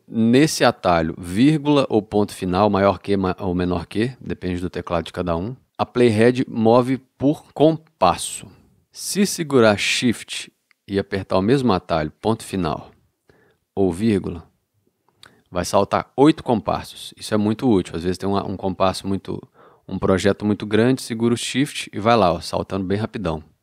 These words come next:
Agora, às vezes quer andar por compasso, só setinha pra frente, setinha pra trás, que aqui é ponto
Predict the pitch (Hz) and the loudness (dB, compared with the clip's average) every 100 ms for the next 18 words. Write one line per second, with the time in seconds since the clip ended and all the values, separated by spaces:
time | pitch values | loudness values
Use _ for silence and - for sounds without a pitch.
0 | _ _ _ _ _ _ _ _ - 92 | _ _ _ _ _ _ _ _ -12 -4
1 | 87 90 95 95 104 101 101 - 131 127 | -2 -2 -4 -6 -4 -2 -4 -4 -2 2
2 | 135 156 - - _ _ - - 120 - | 0 -2 -12 -20 _ _ -12 -6 -6 -4
3 | 117 - 107 113 113 - 123 127 - - | -6 -4 -4 -2 -2 -2 -4 -4 -6 -6
4 | 117 113 117 98 101 - - 104 - 110 | -4 -4 -2 -2 -2 -4 -4 -4 -2 2
5 | 113 110 - - 104 110 135 | 2 2 -2 -2 0 -2 -10